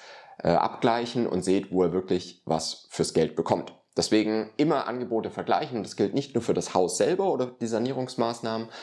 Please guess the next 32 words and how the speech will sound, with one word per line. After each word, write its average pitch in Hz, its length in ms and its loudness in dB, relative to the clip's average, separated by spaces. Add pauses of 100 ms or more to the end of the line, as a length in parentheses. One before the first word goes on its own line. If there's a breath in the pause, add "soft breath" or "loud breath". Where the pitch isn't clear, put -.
(180 loud breath)
sondern 110 320 2
eben 98 240 4
auch 92 360 2
die 90 400 4
Baunebenkosten, 104 1000 -2
also 78 200 -4
für - 180 -2
Erdarbeiten, 85 1000 0 (360 loud breath)
ähm, 85 360 0
für 85 760 2 (100)
die 90 320 4
ganzen 101 320 -2
Themen 98 320 0
wie 92 80 0
Bodengutachten 101 680 -2
et - 60 -8
cetera, 104 380 0
P-V-Anlage, 95 880 -2
Garage. 95 580 0 (260 loud breath)
Ich - 60 -20
würde 107 220 4
alles 131 240 -4
gucken, 127 420 -4
auch 104 200 2
Keller 131 300 -2
oder 92 160 -2
Bodenplatte, 127 640 -4
was 95 140 -6
wir - 140 2
auch - 120 0
immer 110 160 -2
empfehlen. 104 520 2